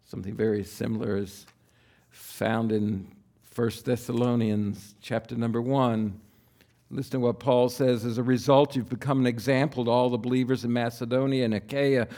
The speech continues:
for the word of the Lord rang out from you, not only in Macedonia, Macedonia, Macedonia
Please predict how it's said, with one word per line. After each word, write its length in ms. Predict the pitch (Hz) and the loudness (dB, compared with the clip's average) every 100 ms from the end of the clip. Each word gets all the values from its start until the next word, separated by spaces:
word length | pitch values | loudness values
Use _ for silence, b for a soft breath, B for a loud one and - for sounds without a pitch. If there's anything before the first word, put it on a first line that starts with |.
| B | B
for 120 | - | 0
the 80 | 127 | 2
word 260 | 120 147 160 | 6 6 6
of 80 | 127 | 4
the 80 | |
Lord 380 | 127 139 156 160 | 4 6 6 6
rang 340 | 117 135 170 160 | 4 4 4 6
out 260 | 165 160 | 4 2
from 160 | 151 131 | 0 2
you, 200 | 147 175 | 4 4
not 200 | 131 156 | 6 6
only 220 | 175 131 | 4 2
in 60 | 113 | 2
Macedonia, 680 | 135 147 131 123 143 160 - 135 | 2 0 0 2 2 0 -4 -8
Macedonia, 920 | 131 135 139 135 123 147 160 135 110 - B B - | -4 -2 -4 -4 -2 0 0 0 -2 -6 B B 0
Macedonia 2250 | 156 156 - - - _ _ _ _ _ _ - - 98 120 165 175 127 92 95 147 | 2 2 -4 -16 -20 _ _ _ _ _ _ -14 -8 -2 2 4 4 2 0 0 0